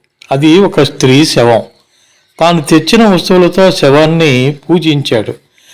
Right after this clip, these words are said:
ఏదో ఒక మంత్రం చదవటం మొదలుపెట్టాడు. ఆ మంత్రం పైన ఉన్న గ్రామీణులకు కూడా వినిపిస్తూ ఉంది. ఇంతలోనే హఠాత్తుగా ఒక పులి వచ్చి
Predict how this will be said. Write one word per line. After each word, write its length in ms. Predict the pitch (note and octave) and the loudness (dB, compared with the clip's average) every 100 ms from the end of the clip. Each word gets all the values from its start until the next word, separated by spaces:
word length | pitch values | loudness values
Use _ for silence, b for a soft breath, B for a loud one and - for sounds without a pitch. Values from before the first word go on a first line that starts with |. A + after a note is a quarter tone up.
| b b | b b
ఏదో 360 | B2 A2+ C#3 G3+ | -6 0 2 2
ఒక 120 | G3 | 2
మంత్రం 420 | F#3+ F3 F3 F3+ | 2 0 0 0
చదవటం 500 | F3+ E3+ E3 D#3+ F3+ | 2 2 2 2 0
మొదలుపెట్టాడు. 760 | E3 D#3 D#3 D#3 D3+ D#3+ F3+ G#3 | 0 0 2 0 0 2 2 2
ఆ 100 | E3 | 2
మంత్రం 420 | C#3+ C3+ D#3+ F3 | 0 -2 -2 0
పైన 260 | E3 D3 | 0 2
ఉన్న 320 | D#3 D#3 D#3 C#3+ B B B B - | 2 2 0 -2 B B B B -8
గ్రామీణులకు 840 | B2 C3+ C3+ D3 D3 C#3+ C#3 C3+ | 0 2 2 2 0 0 -2 -4
కూడా 300 | - C3+ B2+ | -2 0 4
వినిపిస్తూ 580 | D#3 D#3+ C#3 C#3+ - D3+ | 2 2 0 -2 0 0
ఉంది. 420 | C#3 C3+ C3+ G#2 - B B B B | 2 2 0 -2 -8 B B B B
ఇంతలోనే 520 | A2+ A2 C#3 D#3 E3+ | -10 -2 2 2 2
హఠాత్తుగా 720 | D#3+ C#3+ D3 C#3+ - C#3 D#3+ | 2 0 0 -2 0 2 2
ఒక 180 | D#3 C#3 | 2 0
పులి 140 | B2 | 2
వచ్చి 580 | B2+ B2+ - D#3+ A#3+ A#3 | 2 2 0 0 2 0